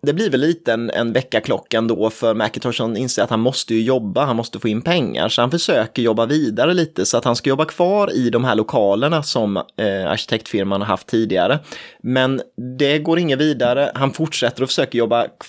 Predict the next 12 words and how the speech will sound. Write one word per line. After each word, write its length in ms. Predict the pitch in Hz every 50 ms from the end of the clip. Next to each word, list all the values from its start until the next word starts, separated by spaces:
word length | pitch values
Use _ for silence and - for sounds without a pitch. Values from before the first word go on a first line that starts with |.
| - 175 -
jobba 360 | 80 104 120 143 143 123 117
hemifrån 760 | 110 - 147 156 151 135 107 92 98 113 113 - 175 202 202 202
istället, 680 | 196 - 202 170 135 123 135 151 170 - - - - - -
men 320 | 127 135 135 135 139 - - - - 143
det 100 | 151 147
går 120 | 135 147 143
heller 560 | 147 - 196 160 - 107 110 123 151 190 202
inte 680 | 180 180 208 190 165 147 - _ - 113 113 113 110 - - _ _ _
så 200 | - - - 139
där 260 | 123 139 117 98 104
vidare 460 | 107 120 123 120 104 104 104 104 123 147
bra. 320 | 147 - 170 113 107 -